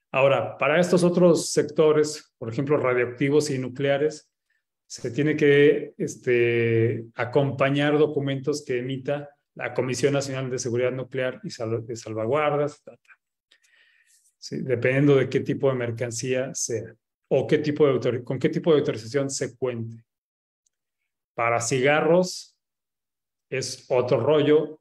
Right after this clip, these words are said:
es, este, la licencia sanitaria que haya emitido la cofepris y, este,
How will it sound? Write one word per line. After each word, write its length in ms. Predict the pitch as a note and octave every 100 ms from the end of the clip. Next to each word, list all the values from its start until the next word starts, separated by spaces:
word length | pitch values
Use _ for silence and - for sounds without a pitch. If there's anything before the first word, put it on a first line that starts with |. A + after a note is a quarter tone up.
| -
es, 260 | B2 A2+
este, 400 | A#2 A#2 A#2+ A2+
la 140 | A2+ B2
licencia 460 | A#2+ C#3 C3+ C#3
sanitaria 680 | B2+ B2+ B2+ C3+ C#3+ D3 E3 - _ _ -
que 80 |
haya 120 | B2+ B2+
emitido 300 | B2 B2 C3
la 180 | B2+
cofepris 800 | B2 A#2 C#3 D3 D3+ D#3+ - _ _ _ _ _ _ -
y, 480 | D#3+ F3 F#3 F#3 -
este, 1040 | G3+ - - B2+ A#2+ A#2+ A#2 A#2 A2+ A2+